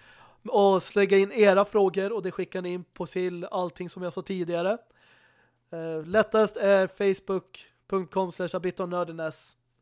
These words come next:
Gå in och skriv en rad där, yes, hemskt gärna. Men här kommer min fråga. När, slash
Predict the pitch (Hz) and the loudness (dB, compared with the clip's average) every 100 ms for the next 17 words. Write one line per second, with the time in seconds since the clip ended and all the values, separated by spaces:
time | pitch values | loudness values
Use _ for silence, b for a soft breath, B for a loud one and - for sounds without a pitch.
0 | _ _ _ _ - 185 196 190 - - | _ _ _ _ -10 -6 -4 -6 -8 -12
1 | 190 196 165 156 _ 190 180 185 170 165 | -8 -8 -8 -14 _ -6 -2 -2 -2 -6
2 | 165 147 170 - - 180 - 151 147 147 | -8 -8 -12 -14 -14 -14 -14 -16 -16 -18
3 | _ _ _ _ _ _ _ b b b | _ _ _ _ _ _ _ b b b
4 | b 180 196 208 208 214 202 175 160 143 | b -10 -8 -6 -4 -4 -4 -4 -6 -10
5 | - _ _ _ b b b b b - | -10 _ _ _ b b b b b -16
6 | 170 254 254 135 127 - - 190 | -6 0 0 0 -8 -16 -8 -6